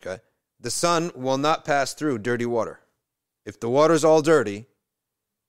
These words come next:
okay, and I got a pool of, a, a, a glass full of dirty water, and I flash the su-, uh, uh, uh, sunlight or a flashlight,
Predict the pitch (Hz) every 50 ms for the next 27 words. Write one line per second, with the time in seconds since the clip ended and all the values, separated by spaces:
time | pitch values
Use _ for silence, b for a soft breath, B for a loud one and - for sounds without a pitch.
0 | _ _ _ - 113 104 107 - - - 110 110 104 107 123 120 - - - 151
1 | 151 151 151 147 - 120 123 120 107 117 117 104 - - 113 110 107 - 117 107
2 | 95 120 127 135 139 151 151 - - 139 139 131 120 104 95 123 139 143 151 147
3 | 156 175 170 135 117 117 117 b b b b b - - 113 110 107 - - 131
4 | 143 165 180 - - - - - - 170 - 131 135 135 131 113 120 127 123 107
5 | - 120 101 95 - - - 160 165 175 170 165 165 170 165 - 127 127 120 113
6 | - - 135 143 160 175 170 - 160 170 175 185 -